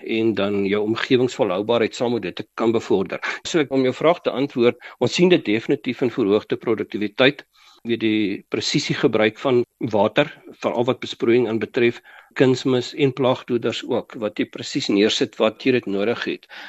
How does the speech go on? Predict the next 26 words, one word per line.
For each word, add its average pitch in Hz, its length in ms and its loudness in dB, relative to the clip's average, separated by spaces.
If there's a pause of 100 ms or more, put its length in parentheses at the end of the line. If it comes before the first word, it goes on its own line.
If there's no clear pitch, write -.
(120)
en 120 240 4
dan 113 180 0
ook 127 200 -2
die 131 80 0
beweging 110 580 0
byvoorbeeld 117 420 0
binne 110 200 -2
in 120 80 4
jou 120 100 4
boorde 104 340 -2
of 98 140 -4
jou 117 80 2
landerye 98 500 -2
te 104 100 -6
kan 98 220 -6
beperk. 92 480 -8 (280)
So 147 180 4
ons 147 160 2
sien 143 180 4
dit. 131 240 0
Ek 104 120 -8
dink 127 200 0
dit 139 180 0
is 139 120 -4
'n 120 80 0
proses. 160 500 -2